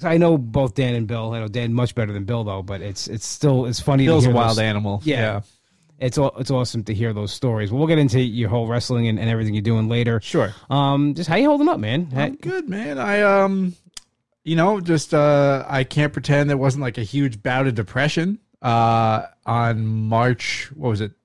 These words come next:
Speaker 2: when I was supposed to leave, the twelfth? Um,
Speaker 1: For
Speaker 2: um,
Speaker 1: Ireland, right?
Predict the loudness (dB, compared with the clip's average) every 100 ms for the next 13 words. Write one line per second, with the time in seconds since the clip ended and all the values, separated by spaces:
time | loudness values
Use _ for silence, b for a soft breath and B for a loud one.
0 | _ -4 -2 -2 -4 -6 -6 -6 -8 -6
1 | -2 -2 -4 -10 _ _ -10 -4 -2 -2
2 | -2 -4 -6 -8 _ _ _ _ _ _
3 | -4 0 2 2 0 0 -2